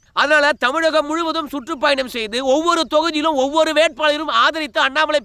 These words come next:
பேசினார்னா வெற்றி சதவீதம் கூடும். அதனால அண்ணாமலையை பொறுத்த வரைக்கும் ஒரு தொகுதியோடு நம்ம முடிச்சிடக்கூடாது. நாம தலைமை பொறுப்பேற்று இருக்கின்றோம், நம்முடைய பங்களிப்பு தமிழகம் முழுவதும் இருக்க வேண்டும். வாங்குகின்ற ஒவ்வொரு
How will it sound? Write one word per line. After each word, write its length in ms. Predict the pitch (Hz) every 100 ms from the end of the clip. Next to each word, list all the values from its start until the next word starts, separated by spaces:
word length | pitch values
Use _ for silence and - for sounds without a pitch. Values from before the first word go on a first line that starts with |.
| 269
பேசினார்னா 480 | 254 262 262 330 277 156 - _ _ _ -
வெற்றி 320 | 247 269 359 302
சதவீதம் 420 | 311 302 285 294 302
கூடும். 300 | 339 233 - _ _ _ _ _
அதனால 240 | 208 277 330 269
அண்ணாமலையை 420 | 285 311 311 294 277
பொறுத்த 320 | 302 302 285
வரைக்கும் 380 | 294 262 269 226 214 _ _ -
ஒரு 200 | 240 320 302
தொகுதியோடு 500 | 320 330 320 320 320
நம்ம 140 | 277 254
முடிச்சிடக்கூடாது. 800 | 294 311 285 240 277 247 220 262 196 - _ _ _ _ _ _ _
நாம 260 | 180 233 240 233
தலைமை 260 | 285 330 254
பொறுப்பேற்று 440 | 302 269 285 247
இருக்கின்றோம், 480 | 254 254 220 262 311 - _ _ _
நம்முடைய 280 | 196 226 240 233
பங்களிப்பு 380 | 277 320 294 285 247
தமிழகம் 400 | 262 311 277 262
முழுவதும் 340 | 311 339 311
இருக்க 180 | 285 254 254
வேண்டும். 320 | 233 285 285 - _ _ _ _ _
வாங்குகின்ற 600 | 156 240 320 311 311 277 285 254
ஒவ்வொரு 320 | 294 320 320